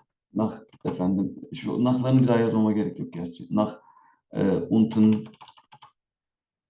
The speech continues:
gibi yani. Nach hinten, nach oben, nach unten vesaire. Bir de sadece böyle değil yine. Mesela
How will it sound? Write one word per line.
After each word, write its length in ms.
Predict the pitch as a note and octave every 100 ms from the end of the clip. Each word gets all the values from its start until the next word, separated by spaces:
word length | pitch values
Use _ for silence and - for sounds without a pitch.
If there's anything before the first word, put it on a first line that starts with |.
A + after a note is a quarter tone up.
| _
gibi 140 | - G#2+
yani. 240 | F#2 G2
Nach 240 | A2 -
hinten, 360 | A2+ A2 A2 G#2+
nach 280 | F#2 - -
oben, 280 | - G#2+ G2+
nach 220 | F#2 -
unten 340 | G#2 A2 A2+
vesaire. 520 | G2 - F2+ F2+ A#2
Bir 140 | B2+ A2+
de 140 | A2+ - - _ _ _
sadece 440 | A2+ G#2+ G2+ G#2+
böyle 180 | G2+ F#2+
değil 200 | G2 -
yine. 420 | F2+ G#2+ C3+ - - _ _ _ -
Mesela 680 | - - - A#2 B2+ -